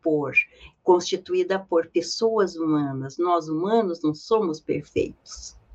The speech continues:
entende? Então, eu duro nos trabalhos. Você veja, vinte e cinco anos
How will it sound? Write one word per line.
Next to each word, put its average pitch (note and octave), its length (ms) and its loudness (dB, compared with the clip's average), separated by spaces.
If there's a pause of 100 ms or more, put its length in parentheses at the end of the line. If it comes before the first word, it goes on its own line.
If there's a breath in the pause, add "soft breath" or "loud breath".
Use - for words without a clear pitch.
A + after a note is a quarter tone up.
entende? D3+ 540 0 (320 loud breath)
Então, D4 340 2
eu F4 180 2
duro F#4 460 0
nos B3+ 180 0
trabalhos. E3 720 -2
Você G3+ 100 0
veja, D#3+ 300 0 (280 loud breath)
vinte A3+ 220 -2
e - 40 -6
cinco A3 400 0
anos D3+ 560 0